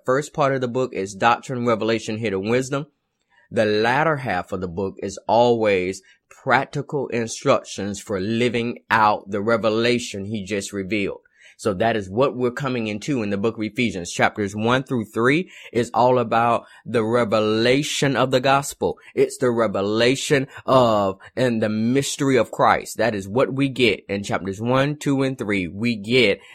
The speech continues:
the mystery of Christ unfolded for us. As we move into chapter four, five, and six, Paul is now going to give us the practical instructions on how to live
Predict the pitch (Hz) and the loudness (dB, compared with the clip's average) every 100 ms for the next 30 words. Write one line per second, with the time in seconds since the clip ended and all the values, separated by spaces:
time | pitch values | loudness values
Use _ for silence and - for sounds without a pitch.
0 | - 107 101 107 113 143 - - 143 127 | -8 -4 -2 0 2 0 0 -4 0 0
1 | - 143 104 98 110 104 110 107 92 - | 0 0 0 0 -4 0 0 2 -2 -4
2 | - 85 - - _ _ - 117 113 101 | -4 -4 -8 -18 _ _ -6 -2 -2 -2
3 | 117 110 113 135 143 143 143 110 117 117 | -4 -2 0 2 2 2 2 0 -2 -4
4 | - 120 - 98 - 135 139 135 143 - | -2 -2 -2 -6 0 2 4 4 2 0
5 | 110 120 98 95 - 131 151 - - _ | 0 0 -4 -8 -6 2 2 2 -10 _
6 | - _ - 139 120 110 113 113 120 139 | -20 _ 2 4 6 2 -2 0 2 2
7 | 151 127 120 117 110 110 95 101 - 92 | 2 0 0 -2 -2 -2 0 -2 -4 -8
8 | - - - 143 - 151 - 151 - 127 | -10 -8 2 2 2 -4 -2 -4 -2 -4
9 | 123 - 147 123 - 95 95 - 113 101 | -4 0 4 4 0 -8 -6 -4 -4 -2
10 | 120 113 - 101 98 107 127 165 | 2 2 2 -4 -2 0 4 4